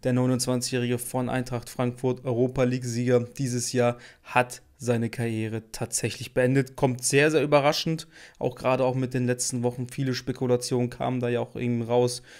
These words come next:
oder wurde spekuliert durch diesen Hinti Cup, der vor zwei Wochen stattgefunden hat und dass dort einige Rechtsextremen da waren und dass Martin Hinteregger davon Bescheid wusste.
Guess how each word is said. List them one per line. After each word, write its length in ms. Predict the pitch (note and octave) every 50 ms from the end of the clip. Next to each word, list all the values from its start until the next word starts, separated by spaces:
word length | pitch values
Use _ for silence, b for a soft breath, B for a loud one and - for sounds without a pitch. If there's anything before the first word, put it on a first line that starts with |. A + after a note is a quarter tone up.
| B B B B _
oder 280 | - B2 B2 A#2+ A2+
wurde 220 | A#2 A#2+ B2 B2 A#2+
spekuliert 580 | - - - B2 - C3 B2 B2 B2 B2 B2
durch 140 | C3 B2 B2
diesen 240 | - B2+ A#2 A#2+ A#2+
Hinti 320 | B2 C#3+ D3+ C#3 - C#3
Cup, 280 | C#3+ - D3 C#3 C#3 - - - _ _ _ _ _ _ _ _ _ - - _ -
der 120 | C#3+ B2+ B2
vor 160 | - C3 B2
zwei 220 | - - B2+ B2+
Wochen 180 | B2 B2 - B2
stattgefunden 600 | - - C3 B2 - C3+ A#2+ C3 C3+ - - B2+
hat 160 | B2+ B2 B2+ B B B B B B
und 140 | B - A2+
dass 160 | A#2+ A#2 -
dort 180 | - B2 A#2+ -
einige 380 | - B2+ B2 B2 B2 A#2+ A#2 A#2
Rechtsextremen 800 | B2 B2 B2 - - - - - - - B2+ B2 B2 A#2+ A2+
da 240 | A#2 A#2 A#2 B2 B2
waren 180 | B2 A#2+ A#2 A#2+
und 220 | A#2 A2+ G#2+ A2+
dass 220 | A#2+ A2+ - -
Martin 280 | B2+ A#2+ A#2+ A#2+ - A#2
Hinteregger 400 | B2 B2+ A#2+ B2 A#2 A2+ A#2 A2+
davon 320 | G#2+ A#2 A#2 - A#2+ A#2
Bescheid 580 | A2+ A#2+ A#2+ B2 A#2+ - - B2+ B2+ C3+ C3+ -
wusste. 320 | C#3+ C3+ - - C#3+ C3